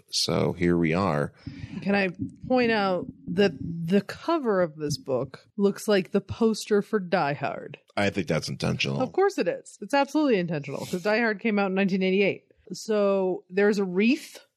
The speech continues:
Speaker 1: Mm-hmm.
Speaker 2: a big wreath. It says Season's Greetings. And inside of that wreath is a big tower. Uh, says, "We are toys" on it.
Speaker 1: Uh-huh.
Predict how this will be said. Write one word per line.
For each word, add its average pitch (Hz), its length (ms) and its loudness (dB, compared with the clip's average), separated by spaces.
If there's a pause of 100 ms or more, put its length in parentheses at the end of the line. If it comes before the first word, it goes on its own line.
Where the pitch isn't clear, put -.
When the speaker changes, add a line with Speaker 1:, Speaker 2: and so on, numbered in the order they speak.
Speaker 1:
Mm-hmm. 87 220 0 (400)
Speaker 2:
a 175 100 0
big 202 220 2
wreath. 214 320 2
It 190 100 -6
says 175 220 0
Season's 180 380 2
Greetings. 180 480 2
And 165 160 -4
inside 269 360 0
of 233 80 -4
that 220 160 0
wreath 202 420 0 (140)
is 180 640 2 (120)
a 170 80 2
big 208 260 0
tower. 233 460 -2 (220)
Uh, 175 180 2
says, 175 300 0
"We 202 400 2
are 208 260 2
toys" 214 680 0
on 170 220 0
it. 262 340 0
Speaker 1:
Uh-huh. 165 280 -2